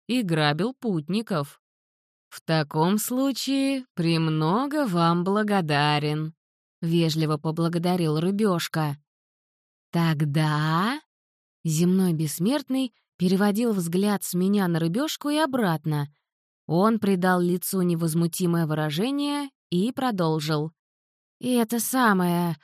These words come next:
Зрение у меня уже не то, что прежде, а ночью и того хуже, лишь неясную тень различить могу. Так что, господа,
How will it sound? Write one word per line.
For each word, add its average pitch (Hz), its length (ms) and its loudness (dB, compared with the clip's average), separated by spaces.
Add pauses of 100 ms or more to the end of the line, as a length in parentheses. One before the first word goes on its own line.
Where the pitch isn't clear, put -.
(340)
Зрение 233 920 2
у 175 60 2
меня 185 460 2
уже 175 300 -2
не 175 180 0
то, 233 440 0
что 170 260 -4
прежде, 160 800 -2 (320)
а 196 160 2
ночью 208 580 2
и 202 60 0
того 226 440 0
хуже, 247 720 -2 (320)
лишь 262 320 0
неясную 240 720 0
тень 247 440 0
различить 170 720 0
могу. 160 640 0 (540)
Так 165 260 2
что, - 220 -4
господа, 196 800 0